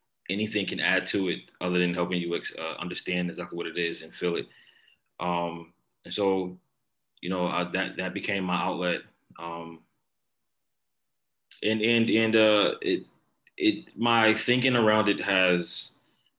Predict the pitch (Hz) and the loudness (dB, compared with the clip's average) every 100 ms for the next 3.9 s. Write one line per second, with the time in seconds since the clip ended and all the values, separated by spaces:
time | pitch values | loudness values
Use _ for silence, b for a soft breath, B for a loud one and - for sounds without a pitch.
0 | - 98 90 95 95 92 87 - - 92 | -6 -2 4 4 6 4 0 -4 -6 -4
1 | 92 90 87 90 92 - - - 87 87 | 0 0 2 2 2 0 -10 -8 -2 -2
2 | 85 85 82 82 - _ _ _ _ - | -2 -4 -6 -10 -16 _ _ _ _ -10
3 | 101 95 90 90 - 92 92 90 87 | 2 4 4 2 0 0 2 2 0